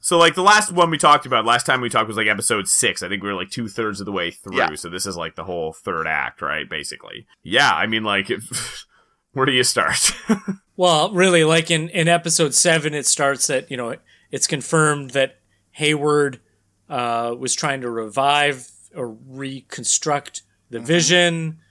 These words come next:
Speaker 1: Mm-hmm.
Speaker 3: Uh, the big thing in seven, um, was, well, two big things in, in episode seven being that Monica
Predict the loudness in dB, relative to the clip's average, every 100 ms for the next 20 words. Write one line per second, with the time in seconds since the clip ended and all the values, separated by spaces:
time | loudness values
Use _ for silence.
0 | -14 -8 -8 -8 -4 0 2 2 0 -4
1 | -10 -8 0 2 2 -2 -4 -4 -2 -2
2 | -2 -2 0 2 0 -2 -4 -8 -12 _
3 | _ _ _ -6 -4 -4 -6 -12 -18 _
4 | _ _ _ _ -18 -16 -8 -6 -6 -8
5 | -6 -8 -8 -8 -8 -6 -4 -4 -6 -10
6 | -10 -10 -10 -12 -16 -16 -16 -16 -16 -14
7 | -12 -8 -6 -6 -8 -8 -8 -8 -10 -8
8 | -8 -6 -4 -4 -4